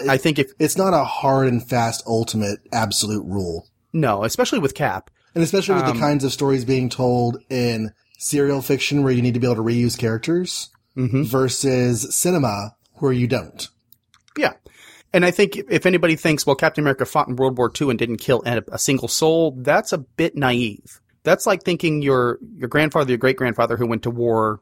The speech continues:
Speaker 1: or that, you know, shop teacher who went to Vietnam didn't see some sort of combat and is not carrying that around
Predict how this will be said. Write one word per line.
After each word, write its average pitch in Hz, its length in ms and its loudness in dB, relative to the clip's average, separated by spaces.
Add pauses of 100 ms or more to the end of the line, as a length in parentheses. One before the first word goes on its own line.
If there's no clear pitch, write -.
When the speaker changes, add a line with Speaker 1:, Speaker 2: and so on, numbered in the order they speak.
(140)
Speaker 1:
or 123 160 2
that, 113 300 2
you 147 100 -4
know, 101 260 -6
shop - 300 -2
teacher 139 260 -2
who 123 80 0
went 117 140 -2
to 120 60 0
Vietnam 120 640 0 (420)
didn't 151 300 0
see 127 380 0
some 117 180 -2
sort 120 140 0
of 107 80 -8
combat 107 500 -2
and 113 220 -8 (160)
is 123 180 0
not 135 280 2
carrying 156 360 2
that 117 140 2
around 110 540 0